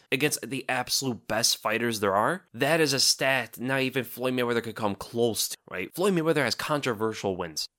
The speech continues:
Khabib only has one controversial win, the Gleison Tibau fight, but they still gave every round to him. Floyd Mayweather has fights where there are people that thought he lost. There are fights that people thought should have been a draw. There are fights where he got rocked. There are fights where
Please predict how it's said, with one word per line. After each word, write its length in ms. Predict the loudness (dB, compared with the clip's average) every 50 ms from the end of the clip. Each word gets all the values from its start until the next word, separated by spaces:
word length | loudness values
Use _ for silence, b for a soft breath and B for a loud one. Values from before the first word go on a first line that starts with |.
| _
Khabib 360 | -4 -4 -2 0 -2 -2 0
only 240 | 0 0 2 2 2
has 160 | 2 0 -2
one 500 | -4 -6 -4 0 2 2 4 4 2 0
controversial 560 | 0 2 0 0 0 0 -2 -2 -2 -2 -4 -2
win, 140 | -2 -2
the 80 | -2 0
Gleison 260 | 0 0 -2 -2 -4
Tibau 260 | -8 -8 -6 -6 -6
fight, 220 | -4 -2 -2 -2 -2
but 80 | -2
they 80 | -4 -2
still 220 | -2 0 -2 0
gave 180 | 0 -2 -4 -4 -2 _
every 280 | -6 -2 -2 -2 0 2
round 320 | 2 2 2 2 2 0
to 100 | -4 -10
him. 80 | -12 -12 _ _
Floyd 340 | -4 0 2 4 4 4
Mayweather 420 | 4 4 4 2 4 4 2 2 2
has 400 | -2 -4 -2 -2 0 0 -2 -2
fights 340 | 0 0 0 0 0 -2 -2
where 300 | 2 2 2 2 2 -2 _
there 100 | 2 4
are 80 | 4 4
people 240 | 4 2 -2 0 -2
that 140 | -2 -2
thought 160 | 0 -2 -2 -2
he 120 | -4 -4
lost. 540 | -2 2 4 4 4 4 2 -2 -4 -6 b b b b b _
There 140 | 4 4
are 80 | 4 4
fights 220 | 2 -2 -4 -4
that 60 | -4 -6
people 160 | -4 -4 -4
thought 200 | -2 -4 -4 0
should 100 | 0 -2
have 80 | -2
been 140 | -2 -6 -10
a 60 | -8
draw. 460 | -8 -6 -2 2 4 4 4 4 2 0 b b b b b
There 240 | 2 2 4 4 4
are 60 | 2 0
fights 300 | -2 -2 -2 -2 -2 -2
where 120 | -2 -2
he 100 | -2 2
got 240 | 2 2 2 2 0
rocked. 380 | 0 2 2 2 2 0 0
There 140 | 0 2 2
are 80 | 2 0
fights 260 | -2 -6 -6 -6 -4
where 220 | -4 -2 -4 -4